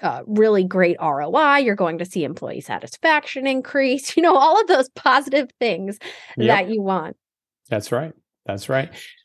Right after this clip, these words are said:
Speaker 2: And we've, we've come up with a process that we use internally when we get ready for a go live, where w-, we have things that we analyze to be able to understand what would really move the needle. Our goal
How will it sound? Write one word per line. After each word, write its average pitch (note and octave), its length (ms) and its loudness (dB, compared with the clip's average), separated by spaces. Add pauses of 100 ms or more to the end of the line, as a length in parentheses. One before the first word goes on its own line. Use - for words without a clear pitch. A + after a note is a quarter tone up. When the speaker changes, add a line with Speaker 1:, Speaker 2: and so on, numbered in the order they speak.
Speaker 2:
And E3+ 220 4
we've, G3+ 200 4
we've G#3 280 2
come A#3 200 0
up F#3 180 0
with D3+ 180 4
a B2 80 2
process C3 640 -2
that A#2+ 120 -2
we B2+ 120 2
use B2 160 2
internally A#2 540 0
when G#2 200 -2
we G#2+ 340 2
get - 180 -10
ready G#2+ 200 0
for G2+ 320 -4
a B2 100 -4
go G#2+ 160 2
live, G2+ 540 -2
where G#2+ 160 -4
w-, G#2 240 -10
we A#2+ 200 0
have A2 220 0
things B2 260 2
that A#2+ 60 2
we A2+ 200 0
analyze A2 640 -2
to - 80 -6
be A#2+ 80 2
able A#2 180 0
to - 60 -8
understand A#2+ 760 0 (320)
what C3 300 2
would C3+ 160 2
really B2 240 2
move A#2 320 0
the G#2 80 -10
needle. A2 480 -4 (420)
Our E3+ 180 4
goal E3 540 2